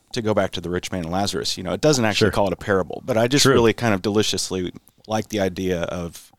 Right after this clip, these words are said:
Speaker 1: you know, that actually having been Zacchaeus, uh, the, the one who went up to the temple. Of course, it's specifically called a parable. So, but, but I mean, I'd like to, I like, again, this is part of the background, right? I like to think of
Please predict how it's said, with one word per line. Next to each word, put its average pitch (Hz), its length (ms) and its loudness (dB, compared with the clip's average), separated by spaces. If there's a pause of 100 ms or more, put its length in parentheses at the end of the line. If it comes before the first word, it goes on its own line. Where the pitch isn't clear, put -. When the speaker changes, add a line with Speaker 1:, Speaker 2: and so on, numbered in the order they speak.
(180)
Speaker 1:
you 110 120 -4
know, 98 100 0
that 113 180 4
actually 101 420 0
having 98 320 -4
been 90 240 -4
Zacchaeus, 80 680 -6 (200)
uh, 80 280 -4
the, 80 220 -8
the - 60 -8
one 95 160 -6
who 85 80 -6
went 87 120 -6
up 80 80 -16
to - 60 -18
the 80 100 -18
temple. - 280 -12
Of - 80 -20
course, - 400 2 (640)
it's - 140 0
specifically 104 520 -2
called 85 200 -4
a 82 40 -6
parable. 71 520 -8 (360)
So, 98 380 2 (380)
but, 165 200 4
but 165 120 4
I 165 40 6
mean, 156 140 6
I'd 135 180 0
like 151 220 2
to, 143 80 -2 (160)
I 139 80 0
like, 156 360 2
again, 135 320 2
this 131 120 0
is 135 100 -2
part 147 180 2
of 113 40 -4
the 110 80 2
background, 101 440 0
right? 95 200 -2
I 117 80 -2
like 127 240 2
to 165 100 2
think 117 280 -2
of 95 360 2